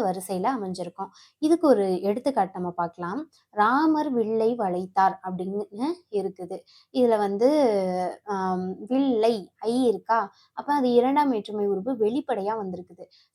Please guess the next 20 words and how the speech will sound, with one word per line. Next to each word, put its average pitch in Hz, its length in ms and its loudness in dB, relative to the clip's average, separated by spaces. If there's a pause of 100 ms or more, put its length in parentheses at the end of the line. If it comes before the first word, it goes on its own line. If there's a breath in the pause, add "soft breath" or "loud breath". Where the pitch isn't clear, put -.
So, - 60 0
நம்ம 277 240 2
இதை 202 160 -2
செய்வினைன்னு 220 640 -2
கன்சிடர் 190 360 -4
பண்ணிக்கலாம். 185 400 -8
அதுக்கடுத்து, 220 480 -8
"மாணவர்கள் 220 760 -2
வகுப்பை 262 520 -4
தூய்மை 214 400 -4 (100)
செய்தனர்னு" 185 600 -12
இருக்கு. 180 260 -14 (340 soft breath)
வகுப்பை 233 440 2 (180)
ஐ 226 100 4 (180)
வெளிப்படையா 214 540 2
வந்திருக்கா? 190 400 0 (320 loud breath)
So, 311 180 -2
இது 254 180 6
வந்து 220 300 2 (240)
செய்வினை. 190 540 2